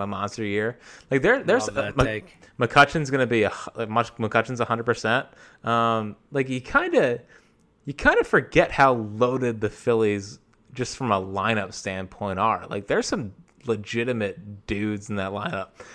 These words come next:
Speaker 1: and that's before you even get to Bryce and, and Realmuto and kinda go down that path. It's like, you know, you, you,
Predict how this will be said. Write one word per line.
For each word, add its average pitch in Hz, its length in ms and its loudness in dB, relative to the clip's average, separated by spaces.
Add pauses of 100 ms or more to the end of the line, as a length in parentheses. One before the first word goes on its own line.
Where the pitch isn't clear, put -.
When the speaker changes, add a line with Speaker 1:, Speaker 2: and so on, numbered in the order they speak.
(140)
Speaker 1:
and 117 80 0
that's 185 160 0
before 143 240 2
you 123 120 0
even 113 200 0
get 113 240 -2
to 104 100 0
Bryce 90 400 -2
and, 95 220 -8
and 95 300 -6
Realmuto 95 880 -2
and 92 180 -10 (500)
kinda 104 220 -2
go 104 180 2
down 95 260 0
that 107 240 -2
path. 87 340 -6
It's - 180 -6
like, 98 400 -2 (320)
you 123 120 -8
know, 160 100 -2
you, 139 220 -4
you, 85 300 -20